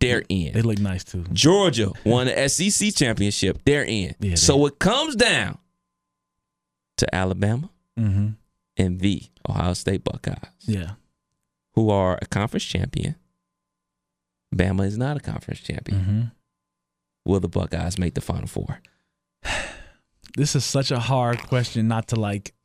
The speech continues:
Speaker 2: like, detour off into other lanes.
Speaker 1: <laughs>
Speaker 2: But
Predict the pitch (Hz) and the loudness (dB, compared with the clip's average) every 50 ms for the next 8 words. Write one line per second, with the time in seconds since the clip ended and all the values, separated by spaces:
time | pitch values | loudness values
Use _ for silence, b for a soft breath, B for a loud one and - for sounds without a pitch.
0 | _ _ _ - 110 110 110 110 117 117 135 135 127 - 135 135 131 123 120 120 | _ _ _ -2 0 0 0 2 2 4 4 2 2 2 2 2 2 2 2 0
1 | - 139 131 123 117 - 127 135 123 123 120 123 127 127 131 131 131 135 139 147 | 2 2 2 0 2 0 -2 -2 0 0 2 2 2 2 2 2 2 6 6 6
2 | 180 139 139 151 131 - - - 95 - - - 98 - - - 131 123 127 147 | 6 6 2 -2 -2 -2 0 0 0 0 0 -2 -4 -2 0 2 4 6 6 6
3 | 147 135 127 - - | 6 4 2 0 -2